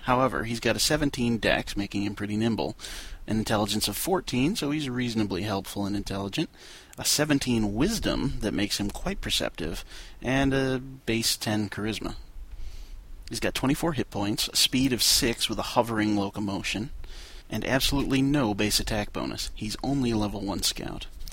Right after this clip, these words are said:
Damage threshold of only ten means he cannot take much punishment at all. You'll want to keep him well out of range of any potential threats.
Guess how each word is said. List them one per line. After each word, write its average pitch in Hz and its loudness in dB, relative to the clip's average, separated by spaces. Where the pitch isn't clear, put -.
Damage 127 6
threshold 135 0
of 107 -4
only 135 6
ten 117 2
means 117 2
he - -4
cannot - 2
take 127 -2
much 110 0
punishment 104 -2
at 113 0
all. - -2
You'll 117 0
want 107 2
to - -2
keep 120 -4
him 101 -2
well 131 6
out 117 4
of 104 -6
range 101 2
of 95 -6
any 120 0
potential - -6
threats. - -4